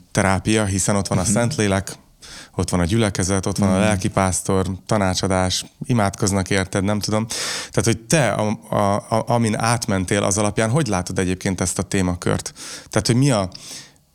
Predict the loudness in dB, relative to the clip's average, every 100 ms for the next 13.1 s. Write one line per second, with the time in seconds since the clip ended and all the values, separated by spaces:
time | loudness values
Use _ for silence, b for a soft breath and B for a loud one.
0 | _ 0 0 2 0 2 0 2 2 2
1 | 0 0 0 0 0 0 0 0 0 0
2 | 0 0 0 0 0 0 0 2 2 2
3 | 0 0 -2 0 0 2 0 0 0 -2
4 | 0 2 2 2 2 2 2 2 0 0
5 | 0 2 2 2 0 -2 0 2 2 2
6 | 0 0 0 -2 0 2 2 0 -2 -2
7 | B B B -2 0 0 0 0 0 0
8 | -2 -4 B B B B B 0 2 2
9 | 2 2 2 2 0 0 2 2 2 0
10 | 2 2 0 -2 2 2 2 -2 -4 -2
11 | 0 0 -2 -2 -2 -2 -2 -8 _ _
12 | -6 -4 0 0 0 0 0 0 -2 -2